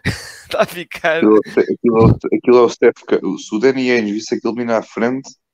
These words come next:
Speaker 2: metia-lhe um Supermax e não, não queria saber de mais nada.
Speaker 1: Sam Hauser. E outro jogador, agora que falar da questão de lançamentos, eh, depois já há outro, mas isso quando for nos Kings, embora acho que já falei nele. Mas, eh, dos Nets, quem é,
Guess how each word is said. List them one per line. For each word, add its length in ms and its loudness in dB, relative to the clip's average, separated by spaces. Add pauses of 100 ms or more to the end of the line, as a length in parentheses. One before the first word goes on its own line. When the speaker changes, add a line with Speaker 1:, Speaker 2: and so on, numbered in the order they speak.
(360)
Speaker 2:
metia-lhe 320 2
um 60 2
Supermax 680 -2 (400)
e 140 -4
não, 220 0 (400)
não 100 -2
queria 160 2
saber 220 4
de 60 2
mais 140 4
nada. 200 0 (320)
Speaker 1:
Sam 320 -14
Hauser. 280 -10
E 140 -2
outro 180 -4
jogador, 220 -4
agora 260 -6
que 80 -20
falar 380 -8
da 300 -18
questão 240 -16
de 40 -20
lançamentos, 720 -18 (100)
eh, 360 -18
depois 240 -18
já 80 -4
há 20 -4
outro, 340 -14
mas 160 -20
isso 220 -20
quando 160 -14
for 140 -18
nos 160 -20
Kings, 400 -20 (280)
embora 200 -4
acho 80 -12
que 80 -10
já 40 -8
falei 240 -16
nele. 220 -20 (420)
Mas, 240 -4
eh, 220 -2
dos 380 -10
Nets, 360 -8
quem 280 -6
é, 20 -6